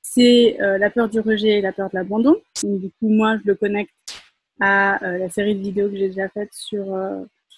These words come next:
les cinq blessures de l'âme d'Élise Bourbeau, avec le rejet et l'abandon. Mais donc là, elle en parle d'un point de vue, euh,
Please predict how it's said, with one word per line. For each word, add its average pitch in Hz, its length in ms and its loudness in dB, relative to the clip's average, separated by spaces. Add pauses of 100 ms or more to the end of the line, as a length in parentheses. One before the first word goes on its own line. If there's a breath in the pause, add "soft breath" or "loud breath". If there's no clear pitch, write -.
(320 soft breath)
les 202 180 2
cinq 220 220 2
blessures 208 260 -2
de 202 80 -4
l'âme 202 220 0
d'Élise 196 280 -6
Bourbeau, 214 540 4
avec 208 240 2
le 196 80 -2
rejet 196 240 -4
et 196 60 0
l'abandon. 196 540 0
Mais 202 120 -2
donc 202 220 0
là, 226 220 4
elle 196 180 0
en 185 80 0
parle 214 360 -2 (280)
d'un 202 320 0
point 226 200 0
de 220 100 2
vue, 220 320 -2
euh, 185 300 -2